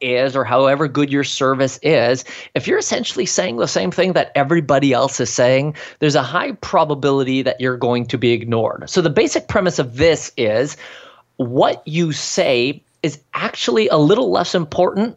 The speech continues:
than how you say it in today's, again, social media two point oh digital world. You know, David Ogilvy, one of the fathers of advertising, said that we can enter into a par-, marketplace in one of three ways.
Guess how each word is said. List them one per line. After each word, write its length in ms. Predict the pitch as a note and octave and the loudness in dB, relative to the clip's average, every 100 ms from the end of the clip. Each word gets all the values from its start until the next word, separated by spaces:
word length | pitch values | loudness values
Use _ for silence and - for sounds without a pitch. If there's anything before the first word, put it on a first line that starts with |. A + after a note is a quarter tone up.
| - | -4
than 220 | D3+ D#3 | 0 0
how 480 | C#3 - D#3 C#3+ D#3+ | 0 -4 0 2 0
you 300 | C#3+ D3+ C3+ | -4 -8 -8
say 340 | - F#3 D3+ | -2 0 2
it 220 | A2 - - | 0 -4 -6
in 120 | C#3+ | -2
today's, 340 | D3 C3 C3+ | 2 2 2
again, 320 | C3+ C#3 C3+ D3 | 0 0 0 -2
social 460 | - C3+ - D#3+ | -2 -2 0 -4
media 460 | C3+ B2+ B2 B2+ B2+ - | -2 -2 0 0 0 -4
two 180 | E3 D3+ | -10 -8
point 340 | - D3 C#3 | -2 -2 0
oh 180 | C3 C#3+ C3+ A2 | 2 2 0 -2
digital 460 | C3 B2+ B2+ A#2+ A2+ | 0 2 2 0 2
world. 420 | B2+ - - - - - - - | 2 2 -4 -8 -14 -14 -12 0
You 80 | |
know, 100 | E3 | 0
David 300 | C#3+ F3+ F3 | 4 2 2
Ogilvy, 380 | C#3+ D3 E3 G3+ | 0 0 -2 -2
one 100 | D#3 | -2
of 60 | B2 | -4
the 80 | - | -8
fathers 480 | - G#2 C#3 C#3+ | -8 -4 -2 0
of 100 | B2+ | 0
advertising, 680 | B2+ C#3 C3 C3+ B2 B2+ A#2+ | 2 2 0 0 0 0 -6
said 280 | - B2+ C3+ | 0 2 2
that 120 | A#2 | 0
we 120 | C3+ | 0
can 180 | C3+ B2+ | 0 -4
enter 400 | - D3+ D3+ E3+ | -2 -2 0 0
into 280 | D3+ C3+ C#3+ | 0 2 0
a 40 | |
par-, 220 | A#2+ C#3+ D3 | 2 0 2
marketplace 640 | C3 C3 D3 - C3+ B2+ | 2 2 -2 0 0 0
in 140 | B2+ | 0
one 160 | A#2+ A#2+ | 2 0
of 80 | A2+ | 0
three 260 | B2+ A#2+ | -2 0
ways. 380 | A#2 A2 - - | 0 -2 -4 -10